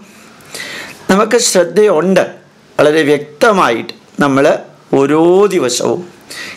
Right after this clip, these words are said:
കർമ്മമണ്ഡലത്തിൽ ഏർപ്പെടുമ്പോൾ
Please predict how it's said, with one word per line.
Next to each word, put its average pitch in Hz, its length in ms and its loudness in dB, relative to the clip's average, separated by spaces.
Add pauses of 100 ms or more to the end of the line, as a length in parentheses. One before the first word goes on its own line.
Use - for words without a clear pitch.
(220)
കർമ്മമണ്ഡലത്തിൽ 160 920 0 (280)
ഏർപ്പെടുമ്പോൾ 156 880 0